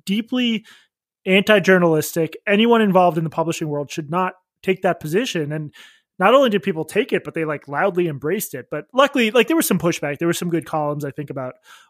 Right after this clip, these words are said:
why that shouldn't have happened. But yeah, that whole thing was pretty messed up.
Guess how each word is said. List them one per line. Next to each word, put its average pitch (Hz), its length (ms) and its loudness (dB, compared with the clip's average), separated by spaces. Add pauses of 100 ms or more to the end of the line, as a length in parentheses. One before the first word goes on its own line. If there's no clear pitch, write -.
why 151 160 -4
that 143 140 -4
shouldn't 143 280 -8
have 139 80 -8
happened. 135 320 -8
But 139 220 -10 (760)
yeah, 208 300 4 (160)
that 202 120 0
whole 185 140 0
thing 160 180 -4
was 147 140 -6
pretty 143 200 -10
messed 135 300 -14
up. 139 140 -14